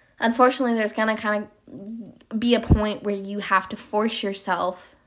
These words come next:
to do those things to get back into it and to, you know, eventually it'll, it'll up, up your mental health again. But, like, you know, self-care is so important. And so you have to,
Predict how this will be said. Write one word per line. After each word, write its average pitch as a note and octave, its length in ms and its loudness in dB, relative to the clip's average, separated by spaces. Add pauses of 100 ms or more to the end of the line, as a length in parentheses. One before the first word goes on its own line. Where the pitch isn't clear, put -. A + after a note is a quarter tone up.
(140)
to - 100 -8
do G#3+ 240 -6
those G#3 220 -2
things F#3+ 480 -4 (800)
to A3+ 140 0
get B3+ 220 0
back F#3 280 2
into G#3 280 -4
it F3+ 180 -2
and G3 180 -10
to, G3 340 -6
you F#3+ 160 -8
know, F#3 360 -8 (840)
eventually A#3 540 4
it'll, G3+ 260 2
it'll G3 280 6
up, - 360 -2 (180)
up G#3 180 -2
your G3+ 80 -2
mental G#3 260 0
health A#3 240 0
again. F#3+ 340 -4
But, G3+ 140 -2
like, G3 220 0 (680)
you A3 120 -4
know, E3+ 280 -8 (140)
self-care - 680 -8
is A3+ 140 -4
so G#3 240 2
important. G3+ 560 0
And G#3+ 200 -6
so G#3 200 -6
you G3+ 160 -8
have - 500 -8
to, G#3+ 140 -8